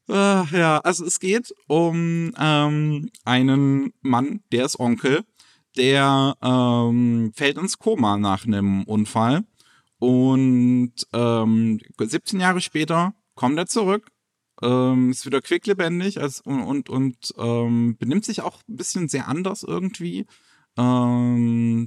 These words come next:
die Tochter seines Bruders oder seiner, seiner Schwester oder so lebt irgendwie mit ihm und, ähm, jetzt muss halt dieses, dieses, dieses Mädel will ihm jetzt halt irgendwie die neue moderne Welt,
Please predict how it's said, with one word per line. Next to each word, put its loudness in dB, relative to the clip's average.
die 0
Tochter -4
seines -2
Bruders -4
oder -6
seiner, -2
seiner -4
Schwester -6
oder -2
so -2
lebt -4
irgendwie -2
mit 0
ihm -2
und, 2
ähm, 0
jetzt -6
muss -4
halt -2
dieses, -8
dieses, -8
dieses -12
Mädel 0
will -4
ihm -2
jetzt -4
halt -4
irgendwie -2
die -2
neue 2
moderne 2
Welt, -4